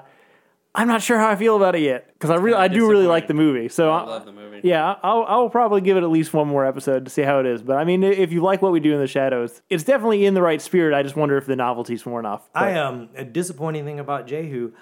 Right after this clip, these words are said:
Speaker 3: knowing I would love it, I've never got around to watching that movie.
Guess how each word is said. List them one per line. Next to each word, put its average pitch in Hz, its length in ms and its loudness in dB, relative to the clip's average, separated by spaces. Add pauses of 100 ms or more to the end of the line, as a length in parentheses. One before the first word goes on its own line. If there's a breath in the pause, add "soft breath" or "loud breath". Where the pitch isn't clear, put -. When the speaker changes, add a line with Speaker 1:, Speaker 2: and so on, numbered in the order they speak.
(140)
Speaker 3:
knowing 175 480 -4
I 196 100 -4
would 180 200 -4
love 180 200 -4
it, 139 180 -8
I've 135 220 -10
never 143 320 -8
got 147 160 -6
around 135 240 -8
to 123 80 -10
watching 120 360 -10
that 110 180 -14
movie. 95 320 -16